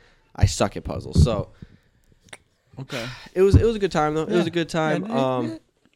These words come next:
Speaker 1: before we get to the games, we will talk about news, notes,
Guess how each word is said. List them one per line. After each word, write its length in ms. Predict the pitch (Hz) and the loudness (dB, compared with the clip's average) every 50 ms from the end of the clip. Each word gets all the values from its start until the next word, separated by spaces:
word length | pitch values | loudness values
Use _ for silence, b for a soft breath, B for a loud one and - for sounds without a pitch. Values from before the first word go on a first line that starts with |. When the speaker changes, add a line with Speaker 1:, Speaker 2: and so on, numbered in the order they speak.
| _ _ | _ _
Speaker 1:
before 320 | _ 143 147 - 165 165 165 | _ -16 -14 -12 -10 -10 -10
we 80 | 160 | -8
get 120 | 151 156 147 | -10 -12 -12
to 100 | - 147 | -10 -10
the 80 | 135 | -10
games, 300 | 127 135 131 131 131 131 131 | -8 -6 -4 -4 -4 -4 -4
we 60 | 123 | -4
will 180 | 120 123 123 120 | -2 -2 -2 -2
talk 240 | - 127 113 104 | -4 -8 -8 -6
about 200 | 113 110 107 101 | -6 -6 -6 -4
news, 220 | 110 120 117 107 113 | -4 -4 -4 -4 -2
notes, 300 | 110 110 104 104 - | -2 -2 -2 -2 -6